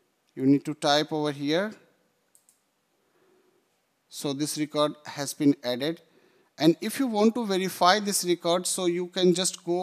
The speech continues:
on, uh, demarcian dot com or some other websites where you can just verify the records which is shared by the email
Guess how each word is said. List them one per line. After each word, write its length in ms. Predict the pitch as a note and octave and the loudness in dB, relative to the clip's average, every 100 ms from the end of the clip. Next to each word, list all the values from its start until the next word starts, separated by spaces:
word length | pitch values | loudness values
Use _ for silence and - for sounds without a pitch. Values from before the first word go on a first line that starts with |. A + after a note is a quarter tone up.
| F3+ | -2
on, 340 | D#3 D#3 D#3+ | 2 6 6
uh, 240 | D#3 D#3 D#3 - | 4 0 -4 0
demarcian 520 | D#3 D#3+ D#3+ - F#3 | 4 4 4 4 4
dot 280 | E3 D3+ - | 4 2 -2
com 320 | D#3+ D#3+ F3 - - - - _ | 0 2 0 -2 -18 -20 -20 _
or 260 | - C#3+ D3 | -2 0 0
some 300 | - D#3+ D#3 | 2 6 6
other 180 | D#3 E3 | 6 2
websites 580 | E3 D3 - D#3+ - D3+ | 2 0 0 0 0 -2
where 140 | D#3 | -2
you 160 | D#3 D#3+ | 0 0
can 180 | D#3+ D#3 | 6 6
just 220 | D#3+ - | 4 -4
verify 640 | D#3 D#3 D3 D#3 D#3 D#3+ E3 - | -2 -2 0 2 4 0 -6 -4
the 320 | D3 C#3+ C#3+ - - - - - | 0 2 0 -6 -20 -20 -20 -6
records 600 | C#3+ D#3 E3 E3 E3+ D3+ | -4 -2 2 2 0 -4
which 180 | D#3+ | -2
is 220 | F3 D#3+ - _ | 0 -2 -6 _
shared 580 | - - - D#3 E3 E3 | -8 -4 0 2 0 2
by 360 | D3+ D3+ D#3 E3+ - | 4 4 2 -4 -12
the 460 | C#3+ C#3+ C#3+ C#3+ C3 - - - - _ - | -4 -2 0 -2 -4 -20 -20 -20 -20 _ 6
email 380 | D#3+ F3 G3 | 8 8 6